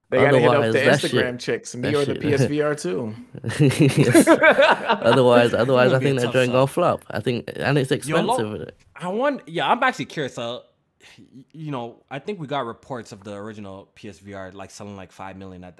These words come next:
Speaker 3: at one point in time, right? Like, over five million, million units. I don't know if we have got an updated number since then, but I'm
Speaker 1: I don't
Speaker 3: very
Speaker 1: think so.
Speaker 3: curious. I'm very curious to see if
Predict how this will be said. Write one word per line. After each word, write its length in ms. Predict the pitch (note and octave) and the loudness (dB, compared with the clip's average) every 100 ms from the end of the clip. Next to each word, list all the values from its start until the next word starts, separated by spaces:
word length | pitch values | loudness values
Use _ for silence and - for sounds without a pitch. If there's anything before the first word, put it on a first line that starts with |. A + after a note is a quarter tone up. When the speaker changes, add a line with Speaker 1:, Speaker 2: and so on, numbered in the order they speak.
| - | -20
Speaker 3:
at 120 | F#2 | -20
one 180 | F#2+ F2+ | -18 -20
point 220 | - F2 | -20 -20
in 80 | E2+ | -18
time, 360 | G#2 F2+ D#2 | -18 -18 -18
right? 220 | F2 F2+ F2 | -20 -18 -20
Like, 200 | F2 _ | -20 _
over 200 | G2 F2+ | -20 -18
five 220 | - F#2+ | -18 -18
million, 280 | F#2 F2+ F#2 _ _ | -18 -18 -20 _ _
million 280 | G2 F2+ F#2+ | -18 -16 -14
units. 360 | A2+ B2+ B2+ - - - | -14 -14 -16 -20 -20 -10
I 100 | - | -4
don't 100 | D#3+ | -2
know 120 | F3+ E3 | -2 -4
if 60 | |
we 80 | D3+ | -4
have 140 | C#3+ G2+ G#2 - | -6 -8 -18 -8
got 180 | B2+ C3 | -4 -4
an 80 | B2+ | -4
updated 380 | C3+ C3 C3 B2 | -6 -6 -6 -6
number 240 | B2 B2+ | -8 -8
since 300 | - C3+ D3+ | -10 -12 -10
then, 300 | D#3+ F#3 A#3+ _ _ _ _ _ | -8 -8 -10 _ _ _ _ _
but 160 | - B2 | -10 -6
I'm 160 | C#3+ F3 | -6 -6
Speaker 1:
I 40 | G2+ | -8
don't 100 | A2 | -6
Speaker 3:
very 220 | D3+ E3 | -4 -4
Speaker 1:
think 120 | A#2+ | -6
so. 100 | F#2+ | -6
Speaker 3:
curious. 600 | C#3 C3 A2+ G2+ - - | -6 -6 -8 -12 -16 -20
I'm 160 | - C#3+ | -16 -12
very 280 | C3 C#3+ D3 | -8 -8 -8
curious 420 | - C#3 C3+ C3 | -10 -10 -10 -14
to 80 | A#2 | -20
see 400 | - B2 B2 B2 | -16 -14 -14 -14
if 420 | A#2+ A#2+ G#2+ _ | -12 -12 -14 _